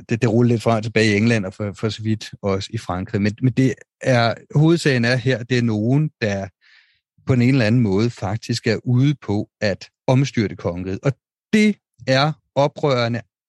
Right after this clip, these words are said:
aldrig rigtig ude på. En, for eksempel de her normanniske adelsmænd, som gør oprør mod den franske konge, det er ikke, fordi de vil af med kongen. De vil bare ikke finde sig i, at han vil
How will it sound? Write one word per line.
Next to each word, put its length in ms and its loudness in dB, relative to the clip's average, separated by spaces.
aldrig 280 0
rigtig 320 -2
ude 240 2
på. 280 -10
En, 180 4
for 100 2
eksempel 260 0
de 60 4
her 80 4
normanniske 540 0
adelsmænd, 480 0
som 160 -4
gør 100 -4
oprør 340 0
mod 160 0
den 100 -4
franske 300 -6
konge, 160 2
det 60 0
er 40 2
ikke, 120 -12
fordi 100 2
de 120 0
vil 220 0
af 200 0
med 120 0
kongen. 320 -6
De 60 4
vil 120 4
bare 300 4
ikke 200 0
finde 280 4
sig 220 0
i, 280 0
at 280 0
han 480 0
vil 440 0